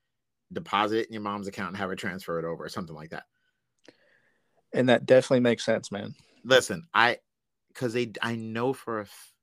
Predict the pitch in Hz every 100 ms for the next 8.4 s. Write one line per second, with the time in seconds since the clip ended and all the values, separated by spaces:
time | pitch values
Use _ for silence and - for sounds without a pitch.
0 | - 101 101 82 76 65 - - - -
1 | 104 - - - _ _ _ _ _ -
2 | 117 104 107 107 123 - - 131 104 82
3 | 98 135 190 - 135 113 98 76 - 101
4 | 107 101 87 98 85 85 92 101 107 110
5 | 98 95 92 80 80 101 - _ _ _
6 | _ _ 95 107 110 110 98 82 107 101
7 | 92 - _ - 131 - - 139 147 101
8 | 82 82 82